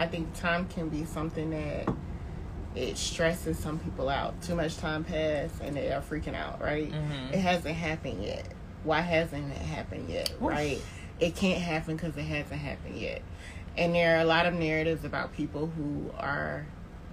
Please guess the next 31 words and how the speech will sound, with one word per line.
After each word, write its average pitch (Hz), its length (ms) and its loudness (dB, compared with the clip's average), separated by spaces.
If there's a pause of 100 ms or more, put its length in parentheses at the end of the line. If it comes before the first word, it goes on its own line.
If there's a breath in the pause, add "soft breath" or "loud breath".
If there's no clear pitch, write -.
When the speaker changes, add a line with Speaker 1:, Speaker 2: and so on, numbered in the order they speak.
(160)
Speaker 1:
um, 135 460 -6
yet - 260 2 (520)
that 160 200 2
you 147 80 -2
can 139 180 -2
look - 180 -2
at 110 280 -4
for 147 480 0
inspiration. 147 880 -6 (540 loud breath)
Um, 147 360 0
so 165 160 0
that's 165 280 6
one 151 240 -2
thing 147 380 -4
that 131 260 -2
I 135 60 -2
will 147 180 -4
say 143 320 -2
is 143 140 -4
that - 160 -6
time 156 340 -2
is 147 100 -2
a 139 80 -4
very 143 540 -4 (420 loud breath)
powerful, 151 840 2 (200)
um, 147 460 -2
thing 147 360 2
to 151 60 -6
consider, 151 640 0 (600 loud breath)
um, 170 460 6
because 185 840 4